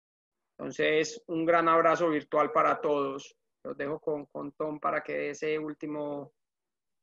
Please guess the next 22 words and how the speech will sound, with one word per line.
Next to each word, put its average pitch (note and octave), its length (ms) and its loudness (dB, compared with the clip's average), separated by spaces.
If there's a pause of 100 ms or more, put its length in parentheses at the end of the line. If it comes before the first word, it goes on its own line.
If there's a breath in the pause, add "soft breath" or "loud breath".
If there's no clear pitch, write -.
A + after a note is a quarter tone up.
(240)
ese - 160 0
último E3 340 -2
empujón D3+ 560 -4
de, D#3 460 -2 (240)
de, D3 320 -4
de D3 120 -2 (140)
despedida D3+ 920 -2 (140)
y D3 100 -20 (100)
que - 240 -12 (300)
nos D3 160 -10
sintamos D3 500 -6
todos D#3+ 340 0
muy, E3 320 -2
muy, D#3+ 220 -4
muy D#3+ 220 -6
contentos D#3 560 -6
de D3+ 100 -4
lo D3 140 -6
que D3 300 -4
estamos D3+ 400 -8
logrando. D3 600 -2 (2500)
Tom, D3+ 400 -2